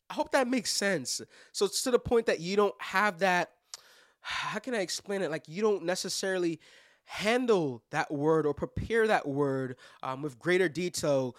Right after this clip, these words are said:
You more so prepare the word, um, under the, uh, foundationally under what's in here, if that makes sense. Like,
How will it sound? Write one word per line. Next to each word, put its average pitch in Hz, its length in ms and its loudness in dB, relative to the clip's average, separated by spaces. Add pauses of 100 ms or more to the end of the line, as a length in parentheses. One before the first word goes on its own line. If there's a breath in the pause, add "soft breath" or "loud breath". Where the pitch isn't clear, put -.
(160 soft breath)
You 175 180 -6
more 185 240 0
so 202 180 -2
prepare 202 760 0 (280 loud breath)
the 170 120 0
word, 147 640 4 (200 soft breath)
um, 135 300 -6 (100)
under 175 520 2
the, 160 540 -4 (580)
uh, 143 200 -18
foundationally 185 640 0
under 170 240 0
what's 147 300 -4
in 135 140 -8
here, 127 480 -10 (340)
if 147 120 -10
that 175 180 2
makes 160 260 -2
sense. 147 380 -4
Like, 156 180 -2